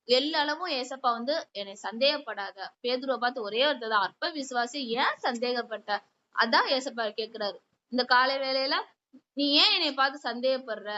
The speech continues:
சந்தேகப்படாத, நான் செய்வேன்" அப்படின்னு சொல்றாரு. So அதான் நம்ம வந்து சந்தேகப்படாம இது பண்ணணும். முதலாவது ஏசப்பா, ஏசப்பா மேல நம்பிக்கை வச்சு, "ஏசப்பா நான் வரட்டுமான்னு?" நான் கேட்கும்போது ஆண்டவர் சொல்லுவார், "வா" அப்படின்னு.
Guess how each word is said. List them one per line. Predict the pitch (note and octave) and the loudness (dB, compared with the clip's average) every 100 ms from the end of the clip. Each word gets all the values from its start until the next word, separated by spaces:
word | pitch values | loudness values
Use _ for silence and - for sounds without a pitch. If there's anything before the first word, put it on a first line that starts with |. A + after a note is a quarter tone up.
| G3 - _ _ _ _ _ _ - | -6 -8 _ _ _ _ _ _ -4
சந்தேகப்படாத, | C4+ B3 C4 B3 A#3 G#3 G#3+ G#3+ F#3+ - | 0 2 2 0 -2 2 2 2 -4 -6
நான் | G#3+ C4+ | 2 2
செய்வேன்" | A4+ B3 A3+ B3 A3 G#3 | 2 2 2 2 -2 -4
அப்படின்னு | G3+ A3 A3+ | -8 -8 -8
சொல்றாரு. | A3+ G3+ F#3+ F#3 - _ _ - | -10 -12 -10 -10 -12 _ _ -4
So | B3 A#3 | 2 4
அதான் | A#3 B3+ A#3+ | 4 4 4
நம்ம | A3+ A#3 C4 | 4 2 0
வந்து | C4 G#4+ | 0 0
சந்தேகப்படாம | - A3+ C4 C#4+ C4+ B3 A#3 B3 C4 | 0 2 2 2 2 2 2 2 0
இது | A3+ | -2
பண்ணணும். | A3 G#3 G#3 | -4 -6 -8
முதலாவது | G#3+ A#3+ B3 B3+ E4+ | -4 0 0 0 -2
ஏசப்பா, | A#3+ B3+ C4 B3 A#3 G#3 - _ _ | -2 -2 -2 2 4 2 -2 _ _
ஏசப்பா | B3 C4+ D4+ C#4+ C4 | 0 2 0 0 0
மேல | A#3+ A3+ | -2 -4
நம்பிக்கை | A3 A#3+ C#4+ C#4+ | -4 -4 -4 -4
வச்சு, | B3+ A#3 C#4 C#4+ | -4 -4 -4 -2
"ஏசப்பா | A#3+ C4 B3+ D4 | -2 -4 -2 0
நான் | B3+ G#3+ | 0 0
வரட்டுமான்னு?" | A3+ C4 C#4 C4 C#4+ C4 | -2 -2 -2 0 2 0
நான் | A#3 | 0
கேட்கும்போது | A#3+ A#3+ A#3 A#3 C#4 | -4 -4 -4 0 2
ஆண்டவர் | A3+ A#3 A#3 | 2 0 -4
சொல்லுவார், | A#3 A3 A#3 A#3 G#3 | -6 -4 -2 0 -2
"வா" | G3+ A#3 | 2 2
அப்படின்னு. | A#3+ G#3 A3 A#3 | 2 0 -2 0